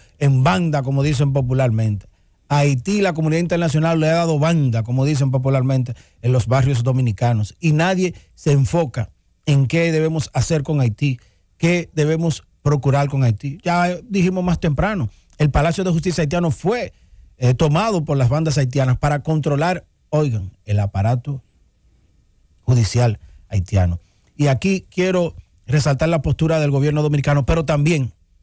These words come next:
además de resaltar la postura del gobierno dominicano en la Cumbre de las Américas, quiero que el gobierno tenga una posición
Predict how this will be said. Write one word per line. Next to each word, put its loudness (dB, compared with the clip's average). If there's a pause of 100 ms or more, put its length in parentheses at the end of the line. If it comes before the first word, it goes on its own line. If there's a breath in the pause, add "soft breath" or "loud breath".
(960)
además 2
de 0
resaltar -2
la -2
postura -2
del 0
gobierno 0
dominicano 0
en 2
la 0
Cumbre -2 (120)
de 0
las 2
Américas, 0 (120)
quiero 0 (220 loud breath)
que 0
el 2
gobierno 0
tenga -2
una 0
posición -2